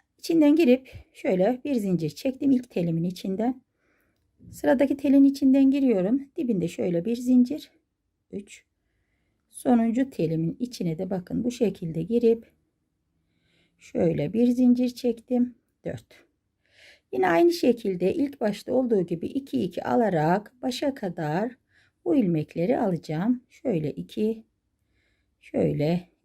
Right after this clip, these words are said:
İki. Görmeniz için yavaş yavaş da yapıyorum arkadaşlar. Ve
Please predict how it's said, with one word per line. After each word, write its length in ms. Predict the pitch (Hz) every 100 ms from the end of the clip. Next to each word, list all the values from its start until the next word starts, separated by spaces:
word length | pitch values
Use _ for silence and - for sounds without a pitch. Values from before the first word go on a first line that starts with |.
| 170
İki. 300 | - 147 -
Görmeniz 520 | - 285 180 151 151 156
için 260 | - 180
yavaş 380 | 196 202 180 -
yavaş 320 | 165 156 -
da 40 | 180
yapıyorum 500 | 185 - 226 196 165
arkadaşlar. 640 | 151 - 156 - - 359 _ _ _ _ _ _ _ _ _ _ -
Ve 260 | 254 233